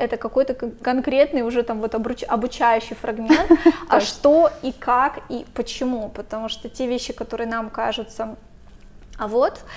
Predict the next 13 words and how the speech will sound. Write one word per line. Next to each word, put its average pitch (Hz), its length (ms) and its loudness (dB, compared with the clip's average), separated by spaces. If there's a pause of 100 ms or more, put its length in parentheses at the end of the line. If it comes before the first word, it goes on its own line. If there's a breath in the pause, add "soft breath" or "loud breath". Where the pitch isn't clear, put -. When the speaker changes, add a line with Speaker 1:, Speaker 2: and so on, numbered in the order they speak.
(340 loud breath)
Speaker 1:
да, 233 500 -2
потому 233 300 -4
что 214 420 0
действительно 247 300 -4
сейчас, 240 560 -4
э, 226 160 4
время, 254 640 -2 (100)
а, 226 560 -4
скажем 226 380 -10
так, 226 220 -6
э, 233 420 -4
информационных 247 840 0
технологий, 330 880 0